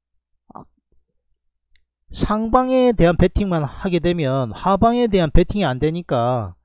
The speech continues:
외국인 투자자들이 쉽게 안 들어온다, 뭐 이런 이야기 하는데요. 선물 옵션은 포함입니까? 선물 옵션은 포함이냐고요. 선물 옵션이 뭡니까? 주식이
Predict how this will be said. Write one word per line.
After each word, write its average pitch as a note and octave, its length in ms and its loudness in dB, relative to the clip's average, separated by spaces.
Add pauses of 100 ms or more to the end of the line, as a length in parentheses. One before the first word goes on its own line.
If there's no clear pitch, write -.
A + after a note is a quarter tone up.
(520)
외국인 D#3+ 440 -2
투자자들이 E3+ 600 0
쉽게 - 320 -4
안 C3 160 0
들어온다, C#3+ 400 -2
뭐 G2 160 -6
이런 D4+ 240 -4
이야기 A3+ 220 2
하는데요. C3+ 560 -2 (1400)
선물 D4 360 -4
옵션은 E3 340 -2
포함입니까? B3+ 800 -4 (880)
선물 D#4 380 -2
옵션은 F#3+ 280 -4
포함이냐고요. G2 1300 -2 (3000)
선물 A#3+ 340 0
옵션이 D3+ 240 -2
뭡니까? A2+ 680 -2 (840)
주식이 D#3 720 -4